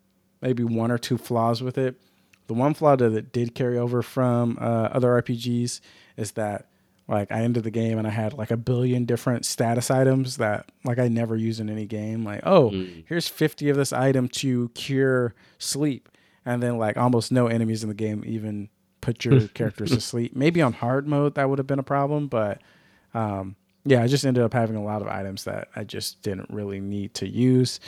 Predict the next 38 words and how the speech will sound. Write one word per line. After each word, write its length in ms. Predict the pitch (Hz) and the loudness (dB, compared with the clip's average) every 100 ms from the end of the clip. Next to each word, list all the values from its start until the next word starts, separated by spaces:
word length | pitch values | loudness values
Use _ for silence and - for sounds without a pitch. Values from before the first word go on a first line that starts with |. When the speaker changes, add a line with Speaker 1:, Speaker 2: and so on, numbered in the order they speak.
| - - - | -20 -12 -2
Speaker 1:
Um, 320 | 113 110 - - - | 0 0 -4 -12 -6
and 140 | 135 127 | -2 0
there's 140 | 120 | -2
also 480 | - 147 156 165 151 | 0 -2 2 4 4
this, 400 | 135 131 - - | 4 2 2 -4
like, 360 | 110 104 - - _ _ _ _ _ _ _ _ - | -6 -6 -10 -18 _ _ _ _ _ _ _ _ -18
crystal 500 | - 165 - 165 151 | 2 2 4 2 2
fusing, 840 | - - 156 135 151 147 147 143 - _ _ _ _ _ _ | 0 0 0 4 4 4 2 0 -4 _ _ _ _ _ _
uh, 640 | 127 123 127 127 123 123 120 - | -2 0 2 4 4 2 0 -2
mechanic 640 | 147 131 151 143 143 - - | -4 -2 0 0 0 -4 -10
where 140 | 123 117 | -4 0
you, 160 | 117 | 0
like, 220 | 113 107 - | 0 -2 -6
fuse 380 | - 135 127 | -4 -2 -2
these 180 | - 113 | -4 -6
crystals 400 | - 135 - 127 | -2 -2 0 -2
you 80 | 127 | -2
find 280 | - 123 123 | -2 0 0
in 60 | 120 | 0
the 80 | |
world 320 | 117 117 120 117 | 2 2 4 2
and 120 | 107 | -2
you 80 | 107 | -4
can, 340 | 107 101 101 - - - _ _ | -6 -4 -6 -10 -20 -20 _ _
uh, 340 | 110 104 104 101 | 0 0 0 -2
equip 440 | - - - 127 | -4 -6 0 0
them 180 | - 120 | 2 -2
into 300 | 117 117 - | 0 -4 -4
your 160 | 110 104 | -2 0
armor 600 | 123 123 120 120 120 120 | 0 2 2 2 0 -2
and 260 | 135 113 104 | -4 -4 -4
your 100 | 101 | 0
weapons 440 | 131 143 135 127 | 0 2 0 -2
to 80 | - | -6
give 180 | 117 104 | -6 -6
them 160 | 107 | -8
a 40 | 101 | -4
buff. 440 | 107 156 156 - | 6 6 6 0